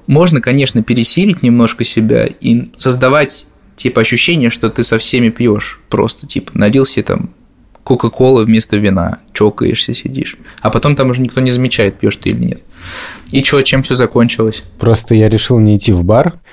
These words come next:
Speaker 2: Наш коллега предложил, э, детям собраться и сделать украшение на ёлку.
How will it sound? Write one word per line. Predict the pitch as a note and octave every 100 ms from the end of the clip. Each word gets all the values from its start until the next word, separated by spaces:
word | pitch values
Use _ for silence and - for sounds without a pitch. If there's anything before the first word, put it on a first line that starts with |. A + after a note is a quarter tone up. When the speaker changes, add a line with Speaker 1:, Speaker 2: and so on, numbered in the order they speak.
| - - -
Speaker 2:
Наш | G#2+ G#2
коллега | - G2 G#2+ A#2 G#2+ G2+ F#2+ F#2 F2+ F2+ - -
предложил, | G2 G2+ G2+ A2 G#2+ G2
э, | F2+ F2+ F2 E2+ - -
детям | - - G2 F#2+ G2 F#2+ F2+
собраться | - F2+ A2 C3+ - F#2+ F#2+ - - - - -
и | -
сделать | G2+ G2+ A#2 G#2
украшение | - G2 - A2+ G#2 F#2 F#2
на | F2+ F#2+
ёлку. | F#2+ F2 E2 - F#2